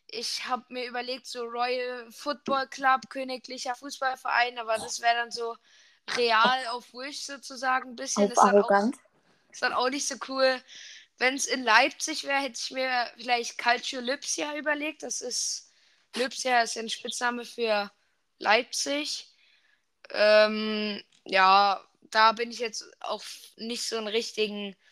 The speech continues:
Speaker 1: Namen be-, gekommen, ehrlich gesagt.
Speaker 2: F C Stammplatz auf der Bank.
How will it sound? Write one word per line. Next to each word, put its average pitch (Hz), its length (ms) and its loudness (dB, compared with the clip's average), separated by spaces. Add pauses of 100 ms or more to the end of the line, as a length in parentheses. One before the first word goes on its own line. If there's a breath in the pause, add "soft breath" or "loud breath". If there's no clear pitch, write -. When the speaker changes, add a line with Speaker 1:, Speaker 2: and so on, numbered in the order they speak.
(280)
Speaker 1:
Namen 214 440 8
be-, 214 180 -2 (100)
gekommen, 220 460 4
ehrlich 233 320 4
gesagt. 247 580 0 (360 loud breath)
Speaker 2:
F 202 260 2
C 196 220 8
Stammplatz 214 560 4
auf - 140 -2
der - 120 -4
Bank. - 380 -4